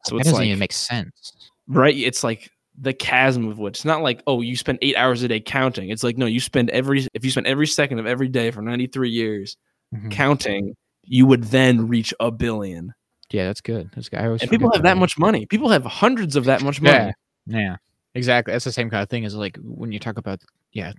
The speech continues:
Speaker 2: the money people have. It's like, oh, billionaires, millionaires, they're all kinda nebulously rich. But it's like, no,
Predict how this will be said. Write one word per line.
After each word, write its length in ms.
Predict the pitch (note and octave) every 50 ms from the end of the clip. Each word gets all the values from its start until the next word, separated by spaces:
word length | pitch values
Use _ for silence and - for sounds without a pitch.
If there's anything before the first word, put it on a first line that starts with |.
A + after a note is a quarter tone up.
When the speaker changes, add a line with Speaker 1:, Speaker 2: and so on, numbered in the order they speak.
| _ -
Speaker 2:
the 80 | G#2+
money 240 | A2 A2+ A#2 A#2 G#2
people 260 | - - G#2 F#2+ G2+
have. 280 | G2+ G2 F#2 F#2+ F#2+ F#2+
It's 220 | G2 - - -
like, 220 | A#2+ A2 G#2+ - -
oh, 220 | C#4+ C4+ C4 A#3+ F#3
billionaires, 560 | B2+ - E3+ F#3 F3+ F3 E3+ F3 E3 C3 A2
millionaires, 460 | B2 C#3 C#3+ C#3 C#3+ D3 C#3+ C#3+ -
they're 120 | F3 G3
all 80 | F3 -
kinda 300 | - - C#3+ C#3 G#2+ G2
nebulously 580 | F#2+ G#2 G#2+ G#2 A2 G#2+ G#2+ G2+ - - G#2+ G2
rich. 420 | F2+ F#2+ F#2+ F#2 F#2+ - - - -
But 80 | A2+
it's 80 | B2+ C#3
like, 140 | D3+ D3+ D#3+
no, 340 | E3 F3 F3 E3+ E3+ F3